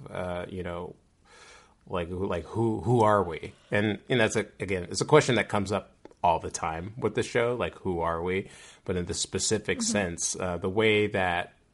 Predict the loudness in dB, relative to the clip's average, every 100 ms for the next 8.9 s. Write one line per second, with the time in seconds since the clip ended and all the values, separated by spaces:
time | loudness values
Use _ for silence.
0 | _ _ _ _ -6 0 4 6 6 4
1 | 0 -6 -6 -4 2 4 4 2 0 0
2 | -2 -4 -4 -4 -6 -4 0 0 0 -4
3 | 6 8 8 6 2 2 0 -2 -10 -20
4 | -20 _ _ -8 -2 -2 -2 -6 -2 0
5 | 0 -2 -2 0 2 2 4 4 4 4
6 | 2 -4 -2 0 0 -2 -2 -2 2 2
7 | 2 -2 -6 -4 -6 -6 -4 -2 -2 -2
8 | -4 -2 -4 -6 -6 -4 -4 -6 -12